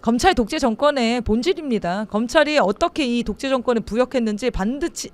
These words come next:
반드시 낱낱이 밝혀서 관련자들 다 처벌해야 됩니다. 지금 민주당 원내대표로 그 김병기 의원이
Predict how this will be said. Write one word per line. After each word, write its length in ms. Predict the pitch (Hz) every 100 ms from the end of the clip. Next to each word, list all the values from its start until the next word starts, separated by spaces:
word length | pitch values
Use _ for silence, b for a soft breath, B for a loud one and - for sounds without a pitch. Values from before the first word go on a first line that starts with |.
| -
반드시 440 | 220 285 339 320
낱낱이 420 | 196 196 240 -
밝혀서 720 | 196 170 - 226 190 170 196
관련자들 560 | 175 190 285 285 262 226
다 280 | 170 165 170
처벌해야 460 | - 269 220 254 285
됩니다. 320 | 202 160 147 B B
지금 440 | - 254 294 294 254
민주당 540 | 262 349 359 339 330
원내대표로 1200 | 254 311 349 311 277 254 220 233 240 190 165 156 156
그 160 | 196
김병기 340 | 202 262 330 294
의원이 720 | 233 220 214 214 208 185